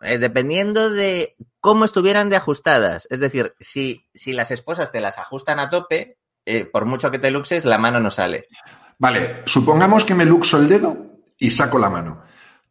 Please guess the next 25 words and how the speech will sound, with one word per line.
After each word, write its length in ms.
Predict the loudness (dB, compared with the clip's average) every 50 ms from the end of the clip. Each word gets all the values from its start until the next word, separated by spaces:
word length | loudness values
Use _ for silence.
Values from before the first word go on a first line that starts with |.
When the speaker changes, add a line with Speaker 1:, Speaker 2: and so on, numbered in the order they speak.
| _ _ _ _ _
Speaker 2:
Luego 240 | 4 4 6 6 4
es 80 | 4 4
muy 160 | 4 4 4
fácil 420 | 4 0 0 2 0 -2 -2 -4 -8
desluxarse 920 | -4 0 0 2 2 2 2 2 2 2 0 0 2 2 2 2 0 0 0
el 160 | 0 0 -2
dedo 340 | -2 -2 -2 -2 -2 -2 -4 -6
y 80 | -4
ya 160 | -2 -2 0
tener 200 | 0 -2 -2 -2 -2
las 140 | -2 -2 -2
manos 380 | -2 0 0 0 -2 -4 -4 -4
totalmente 360 | -4 -2 -2 -2 0 0 0
operativas 480 | -2 0 -2 -2 0 0 0 0 0 0
para 180 | 0 -2 -2
manejar 300 | -2 -2 -4 -2 -2 -2
ametralladoras 680 | -2 -2 -2 -4 -2 -2 -2 0 0 0 0 0 -2 0
y 80 | 2 2
Speaker 1:
Eh, 40 | 2
Speaker 2:
cosas. 140 | 4 4 4
Speaker 1:
eh, 180 | 4 4 2 2
es 240 | 4 2 2 2 2 2
dolorosísimo 1120 | 4 4 6 6 6 6 4 2 2 2 0 0 2 2 2 2 2 2 0 -2 -2 -4 -6 -4
y 120 | -4 0
normalmente 880 | 2 2 2 4 2 2 0 -2 -4 -4 -4 -4 -4 -6 -6 -8 _